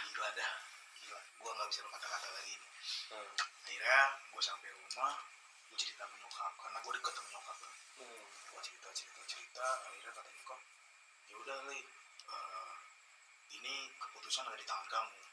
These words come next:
Speaker 1: Mama nggak mau ikut campur." Malam itu juga gua mikir, "Oh, ya udah, putus." Nggak pakai basa-basi, putus.
Speaker 2: Jadi lu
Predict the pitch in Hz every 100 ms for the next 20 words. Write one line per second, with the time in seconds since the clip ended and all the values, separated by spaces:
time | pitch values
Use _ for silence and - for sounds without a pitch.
0 | - - - - - - - - - -
1 | - - - - - - - - - -
2 | - - - - - - - - - -
3 | - - - - - - - 139 - -
4 | - - - - - - - - - -
5 | - - - - - - - 107 110 110
6 | 110 113 113 - - - - - - -
7 | - - - - - - - -